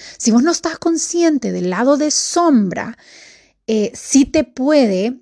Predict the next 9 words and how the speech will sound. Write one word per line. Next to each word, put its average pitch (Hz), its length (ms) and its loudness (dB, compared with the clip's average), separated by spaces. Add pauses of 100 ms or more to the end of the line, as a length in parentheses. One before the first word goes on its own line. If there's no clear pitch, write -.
(120)
venir 220 640 2
a 220 140 -8
cambiar 226 680 0
y 240 100 -4
te 233 140 -6
puede 233 540 0
venir 240 540 0
a 202 180 -6
acostumbrar 208 1200 -2